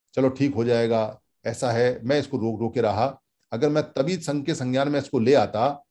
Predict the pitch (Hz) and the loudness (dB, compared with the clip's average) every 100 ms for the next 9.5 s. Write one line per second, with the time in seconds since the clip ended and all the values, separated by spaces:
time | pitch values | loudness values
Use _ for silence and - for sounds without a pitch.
0 | _ _ _ _ _ _ - 110 85 110 | _ _ _ _ _ _ -8 -6 0 2
1 | 135 139 131 131 135 104 120 104 87 85 | 2 0 -8 -8 -6 -2 0 -2 -4 -6
2 | 143 110 - 120 90 87 82 - _ _ | -6 -6 -4 -4 -4 -6 -10 -14 _ _
3 | _ - 147 180 196 170 160 170 165 147 | _ 4 4 6 4 4 4 4 2 2
4 | 147 156 151 123 127 131 127 113 107 107 | 0 0 -2 0 2 2 2 0 -6 -12
5 | _ _ _ _ - 127 175 185 185 180 | _ _ _ _ -10 -8 -4 -2 2 2
6 | 147 127 170 185 170 165 143 139 117 120 | 2 2 2 0 -4 0 0 0 -2 -2
7 | 139 208 165 160 175 139 127 131 135 131 | -2 -4 -4 2 2 4 2 0 0 0
8 | 104 120 151 156 139 127 127 120 127 123 | -2 -2 -2 -4 -4 -6 -4 -2 -2 -4
9 | 107 107 98 139 | -6 -6 -2 -2